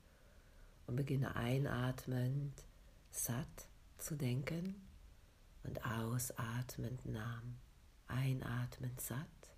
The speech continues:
ausatmend Nam und verbinde dich so mit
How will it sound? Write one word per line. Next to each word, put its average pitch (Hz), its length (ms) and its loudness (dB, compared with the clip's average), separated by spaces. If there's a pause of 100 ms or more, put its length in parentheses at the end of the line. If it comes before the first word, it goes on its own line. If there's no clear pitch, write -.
(600)
ausatmend 113 1080 -2
Nam 113 360 -2 (840)
und 139 140 -4
verbinde 156 460 4
dich 123 220 0
so 123 140 2
mit 151 440 2